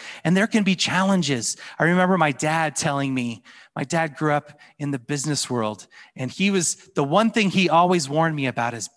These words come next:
business partnerships. <laughs> He's like, "Man, just so you know,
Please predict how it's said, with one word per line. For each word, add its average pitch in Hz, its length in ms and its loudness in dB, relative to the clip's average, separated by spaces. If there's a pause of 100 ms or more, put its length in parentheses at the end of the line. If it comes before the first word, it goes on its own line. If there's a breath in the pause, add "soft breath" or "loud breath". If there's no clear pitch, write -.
(140)
business 170 340 -2
partnerships. 107 880 -6 (100)
<laughs> - 340 -16
He's 165 200 -4
like, 143 200 -4 (440 loud breath)
"Man, 131 380 -8 (360 loud breath)
just - 280 0
so - 100 -2
you 170 220 -4
know, 131 460 -6